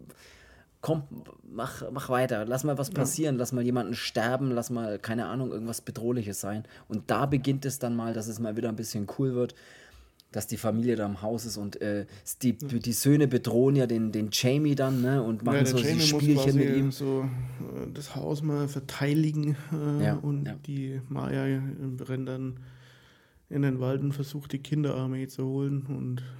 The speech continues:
Speaker 2: äh,
Speaker 1: Ja, und,
Speaker 2: ja,
Speaker 1: und
Speaker 2: also versucht halt eben bei den, bei den Goblins, äh, wie heißen sie, Flanders, äh,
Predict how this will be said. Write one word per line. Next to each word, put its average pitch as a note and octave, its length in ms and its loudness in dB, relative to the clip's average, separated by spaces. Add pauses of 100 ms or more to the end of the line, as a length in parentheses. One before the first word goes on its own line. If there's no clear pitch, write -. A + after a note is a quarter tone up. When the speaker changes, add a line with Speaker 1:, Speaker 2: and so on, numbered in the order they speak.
(120)
Speaker 2:
äh, C#3 340 -8 (1600)
Speaker 1:
Ja, G2 160 -6
und, G#2 140 -4
Speaker 2:
ja, B2 80 -2
Speaker 1:
und - 320 -10
Speaker 2:
also B2+ 260 -6 (260)
versucht B2+ 380 -8
halt C3 100 -2
eben B2+ 200 -2
bei B2 100 0
den, B2 260 -4 (520)
bei B2+ 120 -4
den B2+ 460 -2 (100)
Goblins, B2+ 760 -4
äh, - 40 -8 (480)
wie C#3 240 -6
heißen C3+ 220 -2
sie, B2+ 60 -8
Flanders, C3+ 640 -4
äh, B2+ 240 -4